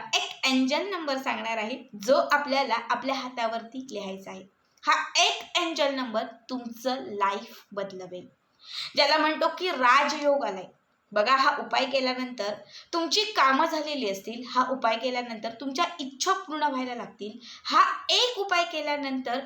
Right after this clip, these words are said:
तुम्हाला कुठेतरी आपल्या आयुष्यात पैसा आकर्षित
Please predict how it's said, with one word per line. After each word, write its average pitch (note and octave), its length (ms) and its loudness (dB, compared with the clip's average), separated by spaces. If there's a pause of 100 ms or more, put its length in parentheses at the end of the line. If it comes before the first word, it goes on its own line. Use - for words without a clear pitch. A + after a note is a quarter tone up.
(260)
तुम्हाला F#4 300 2
कुठेतरी F4 920 -2
आपल्या C4 320 0 (120)
आयुष्यात C4 480 -4 (340)
पैसा C4+ 440 2
आकर्षित C4 640 -2